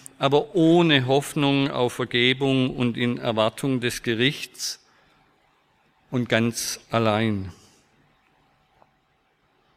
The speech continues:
Aber bleiben wir bei Mose.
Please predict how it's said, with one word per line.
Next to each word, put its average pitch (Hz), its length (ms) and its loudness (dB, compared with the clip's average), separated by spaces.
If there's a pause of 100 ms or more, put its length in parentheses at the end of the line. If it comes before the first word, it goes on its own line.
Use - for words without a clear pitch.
(1500)
Aber 156 180 4
bleiben 170 520 8
wir 156 440 6 (960)
bei 135 140 2
Mose. 139 600 0